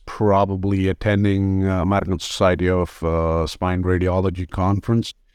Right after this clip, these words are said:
We have workshops, and we try to showcase almost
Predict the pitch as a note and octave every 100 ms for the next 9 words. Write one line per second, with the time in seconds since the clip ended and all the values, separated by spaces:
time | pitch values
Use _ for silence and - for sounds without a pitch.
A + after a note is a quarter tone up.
0 | _ _ _ - G2+ F#2+ G2+ F#2+ F#2 G2+
1 | A#2 - C3+ A#2+ A2+ A2 - - - -
2 | G#2 G2+ G2 G2 G2 G2 - - - B2
3 | C3 C#3 A#2 A#2+ - - C3 C3 A#2+ A#2
4 | G#2 F#2 F#2+ G#2+ G#2+ G#2 G2 -